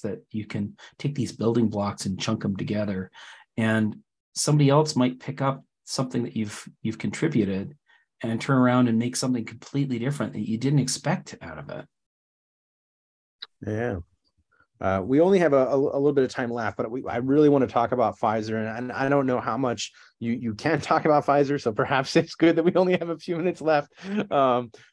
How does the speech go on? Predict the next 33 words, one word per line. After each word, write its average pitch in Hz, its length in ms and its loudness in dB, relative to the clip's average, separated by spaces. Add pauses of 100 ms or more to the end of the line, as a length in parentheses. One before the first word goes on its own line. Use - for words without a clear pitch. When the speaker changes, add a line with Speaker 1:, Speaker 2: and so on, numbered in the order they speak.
Speaker 2:
but, 127 300 0
uh, 117 360 2 (260)
you 147 80 -4
know, 123 140 -2
Examiner 139 600 -4
was 127 160 0
very 131 200 -4
innovative, 120 600 -4
and, 113 100 -6
and 120 220 -10
I, 123 240 -8
you 143 140 -2
know, 107 260 -4 (180)
Pfizer, 127 720 4 (340)
Mike 120 260 -4
Lamb, 120 540 0
like, 110 160 -2
what 143 180 2
you 151 80 2
guys 123 320 0
have 107 220 -8
done, 110 520 -2
you 127 120 -6
know, 110 180 -4
to 104 180 -8
me 139 380 2
has 110 240 -4
always 131 420 2
been 113 540 -2 (320)
the 113 80 -6
blueprint 120 800 2
of 113 140 -12
how, 107 640 -2